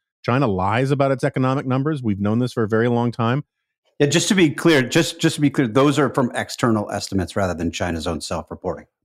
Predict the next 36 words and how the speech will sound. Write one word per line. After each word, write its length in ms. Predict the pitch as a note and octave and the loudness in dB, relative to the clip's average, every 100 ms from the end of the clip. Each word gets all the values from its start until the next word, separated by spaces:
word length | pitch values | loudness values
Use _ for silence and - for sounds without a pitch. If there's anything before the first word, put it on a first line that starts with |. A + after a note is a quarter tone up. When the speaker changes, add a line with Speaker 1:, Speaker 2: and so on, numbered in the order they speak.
| _ | _
Speaker 1:
But 200 | F3+ - _ _ | -2 -2 _ _
I 80 | D3+ | -2
still 220 | C#3 - | 0 2
think 120 | E3+ C#3+ | 2 0
they're 100 | A#2 | 0
guesstimates, 500 | C#3+ - F#2 - - | 0 -2 -12 -8 -4
right? 200 | G2+ A2 | -2 0
I 40 | |
mean, 200 | B2 A#2 | 2 2
so, 320 | G#2 D3 C3 B2+ | 2 4 4 2
Speaker 2:
For 80 | |
sure. 160 | B2 B2+ | 2 2
Speaker 1:
and 500 | C3 B2 A#2+ B2 B2 _ _ - | 2 2 0 -2 -6 _ _ -2
because 260 | B2+ A#2+ | 0 0
the, 100 | - G#2+ _ _ | -2 -8 _ _
it's 160 | B2+ A2 | -6 -4
very, 400 | B2 E3+ D3 B2+ | 2 4 4 0
I 100 | C3+ | 0
mean, 160 | B2 | 0
Derek 220 | A2+ D3 - | 2 0 0
Sissers 300 | C3+ A2+ G#2 | -2 -2 -2
does 140 | G#2+ | -2
this 100 | G2+ | 0
whole 160 | A2+ G2+ | -2 0
thing 180 | A2+ | 0
trying 140 | G2 A2 | 0 -2
to 80 | F#2 | -2
figure 220 | G#2+ G#2 | -2 0
out 80 | G2 | 0
what 180 | G2+ | -4
the 80 | - | -6
real 240 | F#2+ A2 G#2 | -2 0 0
economy 540 | - G2+ G2 F#2+ F2+ _ _ _ _ _ | -2 -2 -2 -2 -4 _ _ _ _ _
of 80 | G2 | 0
China 280 | B2+ A#2 A2 | 2 2 0
is. 340 | F#2 F#2 | 0 -4